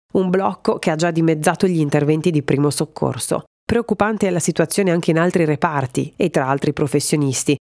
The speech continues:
Ad esempio il pediatra ha ridotto le ore di ambulatorio al Pacini.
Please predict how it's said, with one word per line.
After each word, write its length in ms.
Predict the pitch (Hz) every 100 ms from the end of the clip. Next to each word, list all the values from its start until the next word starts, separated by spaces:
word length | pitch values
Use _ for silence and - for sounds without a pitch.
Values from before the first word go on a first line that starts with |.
| _ -
Ad 80 | 175
esempio 300 | 202 226 240
il 80 | 202
pediatra 600 | 170 208 202 139 143 131
ha 120 | 160
ridotto 480 | 160 170 196 - 214
le 100 | 175
ore 220 | 160 185
di 80 | 170
ambulatorio 720 | 156 156 160 233 208 139 135
al 180 | 143 135
Pacini. 460 | 151 - 139 135